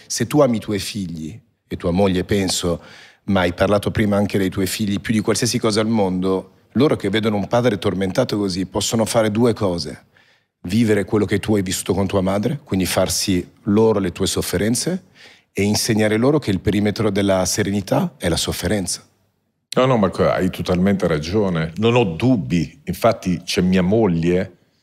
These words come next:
Speaker 1: Che fa da paracolpi.
Speaker 2: Sì, fa da paracolpi, e devo dire è una donna fantastica. Io, il mio unico problema grave, lo sai qual è? Grave nel senso reale, è che non riesco a nascondere più le emozioni. Uno può avere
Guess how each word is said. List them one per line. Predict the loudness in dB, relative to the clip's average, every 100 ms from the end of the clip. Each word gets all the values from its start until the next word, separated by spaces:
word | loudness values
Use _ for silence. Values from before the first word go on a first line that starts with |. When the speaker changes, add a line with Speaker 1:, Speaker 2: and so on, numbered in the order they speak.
| _ _ _
Speaker 1:
Che | -8
fa | -2 0
da | 2 2 2 0 -2
paracolpi. | -4 0 0 0 -2 -4
Speaker 2:
Sì, | 2 0
fa | 2 0
da | 2
paracolpi, | 2 2 2 2 2
e | 0
devo | 0 2
dire | 0 0
è |
una | 0
donna | 0 0 0
fantastica. | 0 -2 0 2 2 0 -6 -8 -2 0 -2 -4 0
Io, | 2 2 0
il | -2
mio | 0 0
unico | -2 -2 -4
problema | -2 -2 2 2 2
grave, | 0 0 2 2
lo | 0
sai | -4 0
qual | 2
è? | 2 0 0
Grave | 0 2 2 2
nel | 2 0
senso | -2 -4 -4 -2
reale, | 2 2 2 0 -4 -6 -18 -20 -14
è | -6
che | -2
non | 0 2
riesco | 2 0 0 0
a |
nascondere | 0 -2 -2 -2 0 -2
più | -2 0
le | 2
emozioni. | 2 2 0 0 2 4
Uno | 4 2 2
può | 2
avere | 2 2 2 2 0 -2